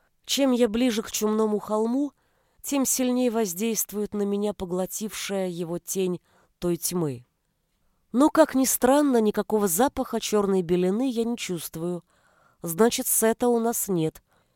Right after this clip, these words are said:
И я разочарована, ибо так надеялась услышать от него добрую весть.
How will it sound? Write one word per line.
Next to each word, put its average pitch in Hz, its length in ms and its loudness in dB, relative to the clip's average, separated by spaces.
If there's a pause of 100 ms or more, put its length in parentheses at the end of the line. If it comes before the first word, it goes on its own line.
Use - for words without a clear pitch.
(220)
И 262 80 0
я 254 200 6
разочарована, 202 840 2 (480)
ибо 233 260 0
так 240 220 2
надеялась 202 800 2 (360)
услышать 240 640 0
от 165 140 -6
него 185 340 2
добрую 175 540 2
весть. 170 500 -4